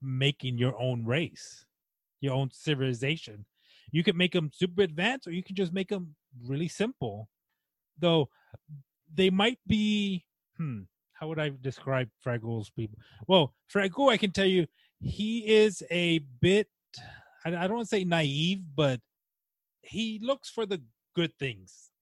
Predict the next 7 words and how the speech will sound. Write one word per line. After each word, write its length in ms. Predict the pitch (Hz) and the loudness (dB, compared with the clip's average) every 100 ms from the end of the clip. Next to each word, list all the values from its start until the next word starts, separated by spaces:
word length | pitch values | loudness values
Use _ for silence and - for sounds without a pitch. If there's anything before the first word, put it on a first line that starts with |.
| _ _ _ _ _ _ _ - | _ _ _ _ _ _ _ -8
Like, 120 | 165 | -8
he'd 200 | - 214 | -2 0
rather 200 | 220 254 | 2 0
be 140 | 196 196 | 0 -2
happy 400 | 135 170 170 147 | -2 -4 -2 -2
than 180 | 131 131 | -2 -6
sad. 340 | - 107 85 | -10 -12 -16